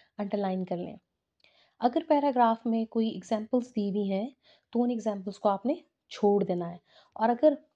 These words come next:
ए-, एक ही पैराग्राफ में unnecessarily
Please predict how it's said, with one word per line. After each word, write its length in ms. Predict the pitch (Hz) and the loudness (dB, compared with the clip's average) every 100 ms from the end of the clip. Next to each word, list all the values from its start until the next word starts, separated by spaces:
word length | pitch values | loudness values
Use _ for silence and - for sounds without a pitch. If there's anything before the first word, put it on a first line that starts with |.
| _ _ _ _ - | _ _ _ _ -16
ए-, 460 | 151 214 220 220 220 | -2 2 4 4 4
एक 140 | 247 254 | 2 4
ही 60 | |
पैराग्राफ 600 | 269 226 214 - 196 196 220 | 2 4 4 2 -2 0 0
में 240 | 208 196 - - _ 233 | 0 -2 -10 -20 _ -2
unnecessarily 1000 | 247 247 233 226 233 226 208 208 214 | 2 2 2 2 0 2 2 0 0